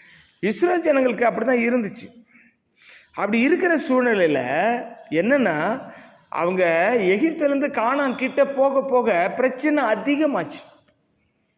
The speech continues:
ரொம்ப இமாலயா அளவுக்கு உயர்ந்துச்சு. என்னன்னா, அது வரைக்கும் எரிகோ சிட்டி ஓப்பனா இருந்துச்சு. இவங்க கிட்ட போகும்பொழுது எரிகோ சிட்டி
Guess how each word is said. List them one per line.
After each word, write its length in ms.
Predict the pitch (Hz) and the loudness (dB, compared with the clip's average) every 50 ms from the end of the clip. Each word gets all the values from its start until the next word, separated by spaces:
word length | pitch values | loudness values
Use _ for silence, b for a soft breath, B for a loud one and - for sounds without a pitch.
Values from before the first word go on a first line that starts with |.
| _ _ _ _ _ _ _ _ _ _ _ _ _ _ _ | _ _ _ _ _ _ _ _ _ _ _ _ _ _ _
ரொம்ப 720 | - 127 139 139 147 175 208 233 262 294 311 311 311 294 240 | -8 -8 -6 -4 -2 -2 -2 -2 -2 -2 0 2 2 2 2
இமாலயா 520 | 214 202 226 240 277 285 285 285 277 254 | 2 0 0 0 0 2 2 4 4 2
அளவுக்கு 560 | 240 220 202 190 202 226 247 254 214 262 247 220 196 175 160 143 135 135 131 135 - - | 2 2 0 0 0 0 0 -2 0 2 2 2 2 2 2 0 0 -4 -6 -10 -10 -6
உயர்ந்துச்சு. 540 | - 165 185 202 190 180 165 143 - - - - - _ _ _ _ _ _ - | -4 -2 -2 -2 -2 -6 -10 -10 -10 -14 -16 -16 -20 _ _ _ _ _ _ -2
என்னன்னா, 680 | 139 160 180 220 240 214 175 156 156 156 170 175 - B B B B B | 0 0 2 2 0 0 0 0 -2 -2 -4 -6 -8 B B B B B
அது 340 | - 131 156 170 170 247 254 | -6 -4 -4 -2 0 0 2
வரைக்கும் 640 | 247 240 247 247 190 254 269 262 240 208 190 190 208 | 2 2 0 0 -2 0 0 2 2 2 0 0 0
எரிகோ 500 | 196 175 175 185 202 233 226 240 240 233 | 0 0 0 2 2 0 2 2 2 2
சிட்டி 340 | 233 233 196 175 - 190 | 2 -2 -6 -4 -2 -2
ஓப்பனா 460 | 175 156 165 175 190 196 214 202 190 175 | 0 2 2 0 0 -2 -2 -2 0 -2
இருந்துச்சு. 800 | 151 143 147 131 - - 139 135 131 139 139 143 143 - B B B B B B B | -2 -2 -4 -6 -6 -6 -4 -2 -2 -2 -2 -4 -4 -8 B B B B B B B
இவங்க 400 | 123 151 175 202 233 240 226 220 | -4 -2 0 0 0 0 0 -2
கிட்ட 300 | - - 202 185 - 240 | -2 -2 -6 -2 -2 -4
போகும்பொழுது 920 | 233 233 208 190 170 165 156 156 160 160 147 143 143 139 135 127 117 - | -2 -2 -4 -2 -2 -4 0 0 2 2 2 0 0 0 0 -2 -4 -2
எரிகோ 360 | 147 151 170 175 214 208 202 | 0 0 0 0 0 0 0
சிட்டி 680 | 180 160 - 156 127 - 160 196 233 302 302 - - - | -2 -2 -6 -10 -6 -2 -2 -2 -2 -2 -6 -10 -18 -20